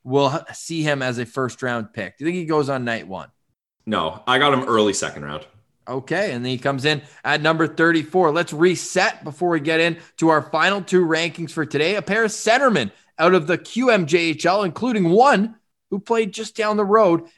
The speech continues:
Speaker 1: in Gatineau. But let's tell you about our friends first over at Bet Online. Bet Online is the online sportsbook of the Locked On Senators podcast and the entire Locked On Podcast Network. It's the one place that has you covered,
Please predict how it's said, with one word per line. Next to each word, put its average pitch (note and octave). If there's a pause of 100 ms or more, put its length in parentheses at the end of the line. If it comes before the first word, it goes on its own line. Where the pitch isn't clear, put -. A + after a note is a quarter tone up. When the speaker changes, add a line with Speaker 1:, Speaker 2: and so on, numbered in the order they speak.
Speaker 1:
in F3+
Gatineau. D#3
But D3
let's -
tell E3+
you D#3+
about D3+
our C#3
friends D#3
first D#3
over F3+ (200)
at D#3+
Bet D#3+ (280)
Online. C#3
Bet F3+
Online F3+
is C3+
the D3+
online E3+
sportsbook D#3+ (140)
of G#3+
the B2+
Locked C3
On B2
Senators B2+
podcast D3
and D#3
the D#3
entire D3 (220)
Locked C#3
On C3
Podcast C3
Network. A#2+
It's G2+
the B2+
one C3+
place C#3
that B2
has C3
you B2+
covered, C#3